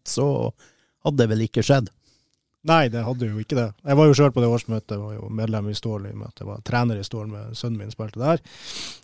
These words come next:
Speaker 2: Og det var jo dramatisk årsmøte der.
Speaker 1: Ja.
Speaker 2: Det sto på en stemme, og det måtte omtelling om, eh, for å være helt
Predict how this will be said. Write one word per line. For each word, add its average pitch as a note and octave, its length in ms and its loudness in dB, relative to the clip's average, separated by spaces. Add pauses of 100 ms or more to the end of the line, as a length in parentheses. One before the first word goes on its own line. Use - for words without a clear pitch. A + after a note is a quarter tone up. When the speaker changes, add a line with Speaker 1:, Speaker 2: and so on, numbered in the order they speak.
Speaker 2:
Og A#2+ 80 -2
det A#2 80 0
var A#2+ 160 0
jo A2 120 -2 (440)
dramatisk C#3+ 560 4
årsmøte B2 400 0
der. G#2+ 160 -4
Speaker 1:
Ja. A#2 80 -6
Speaker 2:
Det A2+ 80 -4
sto C#3+ 160 2
på C3+ 160 2
en A#2 160 2
stemme, A2 400 -2
og G2+ 80 -6
det A2 100 -4
måtte A#2 300 -4
omtelling C3 500 4
om, G2+ 300 -6
eh, A2 560 -12 (880)
for A#2 80 -20
å A2+ 80 -18
være A#2 160 -2
helt B2 160 2